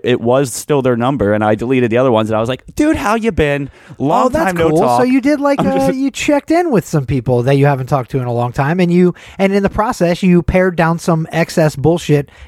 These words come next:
Speaker 2: data from your phone that you don't need. You got rid of old
Speaker 1: Yeah.
Speaker 2: numbers. Okay,
Speaker 1: Exactly.
Speaker 2: that's
Speaker 1: I was
Speaker 2: actually, that's not
Speaker 1: cleaning
Speaker 2: bad at
Speaker 1: up.
Speaker 2: all. That's not ba-, I like that. I like that. I
Speaker 1: No,
Speaker 2: also
Speaker 1: yeah.
Speaker 2: like that that guy, whoever that guy was,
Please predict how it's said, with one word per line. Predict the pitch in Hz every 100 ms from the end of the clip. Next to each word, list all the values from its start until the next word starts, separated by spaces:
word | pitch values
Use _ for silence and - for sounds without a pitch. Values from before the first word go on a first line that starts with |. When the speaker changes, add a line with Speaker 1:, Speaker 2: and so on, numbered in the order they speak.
| 127
Speaker 2:
data | 165 185 131
from | 139 160
your | 151
phone | 147 185 165
that | 147
you | 160
don't | 160 170
need. | 147 85 _ _
You | 143
got | 139 143
rid | 147
of | 143
old | 147
Speaker 1:
Yeah. | 156
Speaker 2:
numbers. | 135 95 - _ - - -
Okay, | -
Speaker 1:
Exactly. | 403 - 262 381
Speaker 2:
that's | -
Speaker 1:
I |
was | 427
Speaker 2:
actually, | - 370
that's | 349 392
not | 403
Speaker 1:
cleaning | 349 339
Speaker 2:
bad | 311
at |
Speaker 1:
up. | 330
Speaker 2:
all. | 302 131 - - _
That's | 262 262
not | 277 247
ba-, |
I | 240
like | 285 285 -
that. | 101 113
I |
like | 180 190 -
that. | 104 90 - - - -
I | -
Speaker 1:
No, | 285
Speaker 2:
also | 285
Speaker 1:
yeah. | 220
Speaker 2:
like | 202 214
that | 185
that | 190 196
guy, | 180 180 180
whoever | 175 190 185
that | 175 165
guy | 180
was, | 160 202 156 143